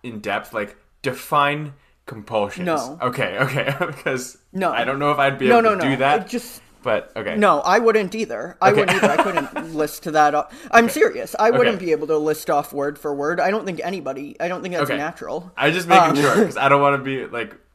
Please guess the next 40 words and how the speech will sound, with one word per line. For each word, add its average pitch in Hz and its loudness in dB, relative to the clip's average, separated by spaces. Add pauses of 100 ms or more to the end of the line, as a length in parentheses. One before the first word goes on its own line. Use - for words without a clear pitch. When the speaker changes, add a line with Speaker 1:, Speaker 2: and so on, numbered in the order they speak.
(360)
Speaker 1:
I, 143 -6
'cause 135 -6
I 135 4
know 139 2
this 151 -4
episode's 143 -4
gonna 127 -6
be 123 -4
a 107 -6
good 110 -6
one, 135 -4
and 113 -10
then 110 -12
I 110 -2
don't 113 -4
wanna, 113 -4
like, 104 -6 (380)
ruin 117 -4
it 113 -8
by 110 -2
being 233 4
like, 104 -2
Speaker 2:
<laughs> 302 -14
Speaker 1:
"Zero 170 8
Speaker 2:
No, 147 6
Speaker 1:
out 139 8
Speaker 2:
no. 127 4
Speaker 1:
of - -10
five." 110 2 (500)
<laughs> 247 -2
Speaker 2:
No, 165 2
you're 160 0
good. 151 -4
You're 160 -4
good. 143 -6 (220)
So, 190 4 (500)
I 190 0
gave 208 0
the 214 -2
definition. 165 -6